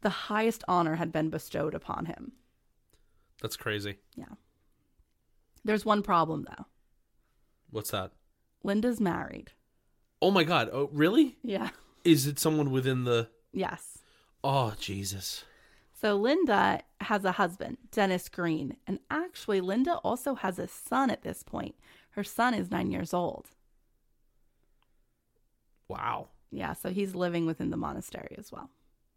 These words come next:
Speaker 2: See, that's bad too.
Speaker 1: Yes.
Speaker 2: 'Cause now we have children being afflicted by whatever the hell's going on in this place.
Speaker 1: I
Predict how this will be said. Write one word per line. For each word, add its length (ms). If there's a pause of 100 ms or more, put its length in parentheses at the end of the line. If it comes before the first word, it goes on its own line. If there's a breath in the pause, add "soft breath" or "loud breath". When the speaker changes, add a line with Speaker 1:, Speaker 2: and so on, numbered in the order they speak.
(140)
Speaker 2:
See, 200
that's 200
bad 260
too. 320 (220 soft breath)
Speaker 1:
Yes. 220
Speaker 2:
'Cause 120
now 120
we 80
have 120
children 480
being 340 (540)
afflicted 580
by 280
whatever 300
the 100
hell's 220
going 260
on 140
in 120
this 160
place. 220
Speaker 1:
I 320